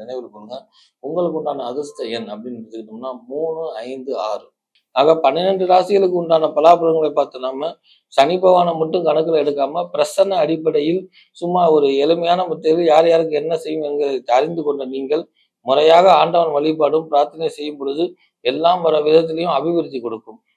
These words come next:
மேலும் இது சம்பந்தப்பட்ட உங்களுடைய சுய ஜாதகத்தை பரிசீலனை பண்ணுவதற்கு கீழே இருக்கக்கூடிய ச-, சப்ஸ்கிரிப்ஷன்ல என்னுடைய நம்பரை க-, முறையான கட்டணம் செலுத்தி நீங்கள் நேரடியாக கான்டாக்ட் பொழுது, பண்ணும் பொழுது உங்களுக்கு ஏற்படக்கூடிய கிரகத்தை அதிலிருந்து பாதிப்பிலிருந்து சுய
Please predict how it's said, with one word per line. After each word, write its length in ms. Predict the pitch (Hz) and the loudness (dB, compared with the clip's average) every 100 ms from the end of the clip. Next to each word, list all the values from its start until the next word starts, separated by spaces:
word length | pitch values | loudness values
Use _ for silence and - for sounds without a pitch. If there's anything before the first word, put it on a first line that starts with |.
| _ 127 | _ -2
மேலும் 300 | 156 196 190 | 2 2 2
இது 80 | 160 | 0
சம்பந்தப்பட்ட 540 | 156 165 180 175 165 160 | -2 -2 -2 -2 2 2
உங்களுடைய 300 | 156 143 131 | 2 -2 -2
சுய 220 | 156 175 180 | -2 0 0
ஜாதகத்தை 380 | 165 156 156 151 143 | 2 4 2 0 -4
பரிசீலனை 400 | 143 156 156 156 135 | -2 -2 -4 -6 -8
பண்ணுவதற்கு 420 | 135 135 143 160 156 | -10 -6 -4 -4 -4
கீழே 160 | 165 165 | -2 2
இருக்கக்கூடிய 320 | 160 156 147 - | 2 0 -4 -4
ச-, 140 | 127 - | -6 -4
சப்ஸ்கிரிப்ஷன்ல 640 | 139 156 143 135 131 151 175 _ _ _ _ 127 | -4 -2 -2 -4 -8 -6 -6 _ _ _ _ -4
என்னுடைய 260 | 143 135 131 | -2 -2 -4
நம்பரை 280 | 143 160 160 - | -2 2 2 2
க-, 140 | 131 127 | 0 2
முறையான 400 | 143 151 165 170 139 | 2 2 2 0 0
கட்டணம் 360 | 135 160 151 143 | 0 -2 -2 -2
செலுத்தி 300 | 143 147 135 120 | -4 -4 -6 -4
நீங்கள் 280 | 135 131 120 113 _ _ 113 | -6 -4 -4 -6 _ _ -8
நேரடியாக 440 | 131 151 160 160 | -2 0 2 2
கான்டாக்ட் 340 | 139 147 139 135 | 0 -2 -4 -4
பொழுது, 260 | 135 131 127 - - | -4 -4 -6 -8 -4
பண்ணும் 240 | 127 135 131 | -2 -2 -4
பொழுது 240 | 131 160 - _ _ _ | -2 -4 -6 _ _ _
உங்களுக்கு 320 | 139 139 131 151 | -2 -2 2 2
ஏற்படக்கூடிய 480 | 165 165 147 143 131 123 | 4 2 2 2 -2 0
கிரகத்தை 460 | 143 165 160 156 180 - _ _ - | 2 4 2 0 -2 -4 _ _ 0
அதிலிருந்து 380 | 127 139 156 160 139 | 2 2 0 2 6
பாதிப்பிலிருந்து 600 | 156 156 147 143 160 165 | 6 4 2 2 0 -4
சுய 160 | 156 | 2